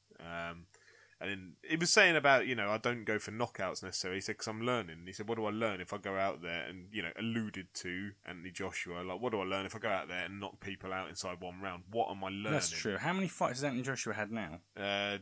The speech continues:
Speaker 1: Joshua, what's he had? Uh, somewhere I had it scribbled down. Uh, I don't know. Uh,
Speaker 2: It's,
Speaker 1: fifteen,
Speaker 2: it's
Speaker 1: maybe?
Speaker 2: not, and, and his most recent fight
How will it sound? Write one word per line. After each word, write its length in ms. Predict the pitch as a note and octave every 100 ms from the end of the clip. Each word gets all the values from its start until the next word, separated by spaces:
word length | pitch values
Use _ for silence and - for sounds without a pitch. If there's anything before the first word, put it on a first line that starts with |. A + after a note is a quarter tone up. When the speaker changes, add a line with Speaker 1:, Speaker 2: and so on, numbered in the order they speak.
| -
Speaker 1:
Joshua, 500 | C#3+ C#3+ - C#3+ C3+
what's 260 | B2+ -
he 100 | A2+
had? 280 | G2 F#2 F2 -
Uh, 1500 | G#2+ G#2 G#2 G2+ G2 G2 F#2+ F#2 F#2 F#2 F#2 F#2 F2+ F2+ F2+
somewhere 640 | - - F2+ E2 F2+ G2
I 40 | F#2
had 100 | F#2
it 140 | - - _ -
scribbled 420 | - - F2 -
down. 320 | G2+ G2 G2
Uh, 280 | G#2+ G#2+ G#2+
I 80 | -
don't 200 | - E2
know. 200 | F#2 F#2+ -
Uh, 200 | F#2+ G2 -
Speaker 2:
It's, 120 | -
Speaker 1:
fifteen, 400 | B2+ - C3+ C3 B2
Speaker 2:
it's 180 | B2 B2+
Speaker 1:
maybe? 120 | C3
Speaker 2:
not, 80 | - - - -
and, 440 | C#3 D3+ D3+ C#3+ - _ _ _ _ _ _ _ _ _ _ _
and 400 | C#3+ D#3 D3+ C#3 - - - -
his 180 | - D3+
most 200 | A#2+ G2+
recent 320 | E3 F3+ F#2+
fight 360 | - D#2+ F2+ C#3+